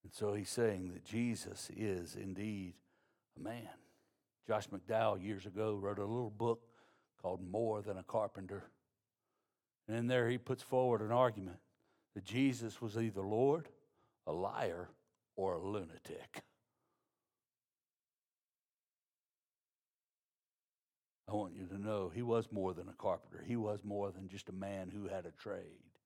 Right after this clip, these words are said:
He was indeed Lord of all. And by him, nothing was made. But without him, nothing was made. Let me get that right. I just switched that up.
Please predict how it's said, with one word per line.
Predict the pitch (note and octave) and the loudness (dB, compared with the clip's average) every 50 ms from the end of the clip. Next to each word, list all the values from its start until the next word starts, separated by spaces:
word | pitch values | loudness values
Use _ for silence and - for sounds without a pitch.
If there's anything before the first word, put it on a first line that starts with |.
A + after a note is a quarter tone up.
| _ _ _ _ _ _ _ _ _ _ _ _ _ _ _ _ _ _ - | _ _ _ _ _ _ _ _ _ _ _ _ _ _ _ _ _ _ -10
He | G#2+ | -6
was | G2 F#2+ - - | -6 -6 -6 -8
indeed | D2+ F2 F2+ G2 G2+ G2 - D#2+ | -10 -8 -6 -6 -6 -6 -6 -6
Lord | E2+ G2 A2 A2+ E2+ - - - - - - _ _ _ _ _ _ _ _ _ _ _ _ _ _ _ - - | -6 -6 -6 -8 -10 -12 -16 -18 -18 -18 -20 _ _ _ _ _ _ _ _ _ _ _ _ _ _ _ -8 -8
of | F#2 - | -6 -2
all. | F#2 G2+ B2 B2+ - - - - - - _ _ _ _ _ _ _ _ _ _ _ _ _ _ _ _ _ _ _ _ _ - | -2 -2 -2 -2 -4 -10 -16 -18 -18 -20 _ _ _ _ _ _ _ _ _ _ _ _ _ _ _ _ _ _ _ _ _ -12
And | F#2 F#2 | -10 -2
by | F2 G2 G#2 A2 F#2+ | 4 6 6 6 6
him, | E2+ A2 C3 D#3+ F#2+ F2 F2 | 4 0 -2 -2 -2 -2 -2
nothing | G#2 A2+ G#2 - - D2 - - - | -2 -2 -2 -4 -10 -16 -16 -16 -18
was | - - - | -18 -18 -18
made. | - - - - - - - _ _ _ _ _ _ _ _ _ _ _ _ _ _ _ _ _ _ _ _ _ _ _ _ _ _ _ G#2 | -18 -18 -18 -20 -20 -20 -20 _ _ _ _ _ _ _ _ _ _ _ _ _ _ _ _ _ _ _ _ _ _ _ _ _ _ _ 0
But | G#2 G#2 - - - - | 0 0 0 0 -12 -12
without | - G2+ A2+ A2+ A#2+ A#2+ B2+ A2+ G2 | -4 -2 0 4 6 6 6 6 4
him, | F#2+ G2+ F#2+ E2 D#2 - _ _ _ - | 2 -6 -8 -8 -10 -14 _ _ _ -12
nothing | - F#2 F2 D2 - - - - | -8 -6 -6 -8 -8 -14 -18 -18
was | F2+ F2+ - - | -18 -20 -20 -20
made. | E2 D#2 - - - - _ _ _ _ _ - | -20 -20 -20 -20 -20 -20 _ _ _ _ _ -16
Let | E2+ | -14
me | F#2 - | -14 -12
get | - E2+ - - | -12 -12 -12 -10
that | F#2 - - F2+ | -12 -12 -12 -16
right. | F#2 F#2 - - _ - _ _ _ _ - | -18 -18 -18 -20 _ -20 _ _ _ _ -14
I | G2+ | -12
just | E2 D#2+ - - - - _ _ - - | -12 -10 -12 -14 -16 -18 _ _ -20 -8
switched | - G2 - - - - | -8 -8 -8 -8 -12 -12
that | - - - | -12 -12 -12
up. | - - - - | -14 -18 -20 -20